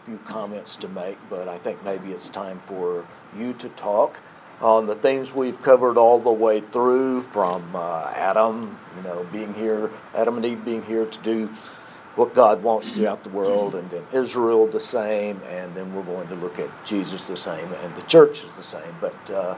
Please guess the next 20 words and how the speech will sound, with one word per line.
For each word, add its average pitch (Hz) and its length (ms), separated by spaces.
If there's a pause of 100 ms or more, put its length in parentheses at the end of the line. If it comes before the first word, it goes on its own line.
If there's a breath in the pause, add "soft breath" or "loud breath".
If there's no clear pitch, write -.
(260)
if 135 140
you 123 60
have 135 200
comments 131 560
on 107 160
this 98 240
whole, 110 480 (180)
um, 85 380 (880 loud breath)
plot 131 420
that 117 160
we're 104 140
looking 107 400
at 95 240
through 101 140
the 95 80
Bible, 95 520 (260)
that 98 260
would 90 200
be 92 180 (680)
great. 101 440